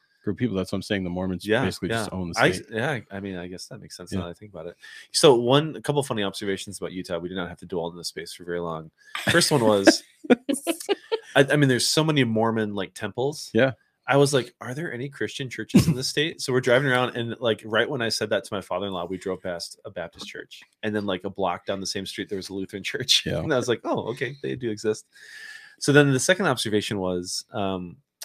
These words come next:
Speaker 2: we were, we wanted to have margaritas one night. So I was trying to find a liquor store, and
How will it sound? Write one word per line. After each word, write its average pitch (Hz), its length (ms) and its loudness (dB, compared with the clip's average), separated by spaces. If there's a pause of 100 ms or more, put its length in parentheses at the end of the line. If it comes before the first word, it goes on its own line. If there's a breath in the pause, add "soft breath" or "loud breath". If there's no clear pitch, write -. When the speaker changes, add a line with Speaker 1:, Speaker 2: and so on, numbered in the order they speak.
Speaker 2:
we 104 360 0
were, 104 260 0
we 104 280 -2 (160)
wanted 101 220 -2
to 104 80 -4
have 95 140 -6
margaritas 90 520 -8
one 113 140 -12
night. 156 180 -12 (640)
So 120 260 8
I 90 120 4
was 113 160 2
trying 113 240 0
to 110 60 -2
find 104 260 -4
a 95 60 -2
liquor 92 260 -8
store, 139 480 -10 (180)
and 104 260 2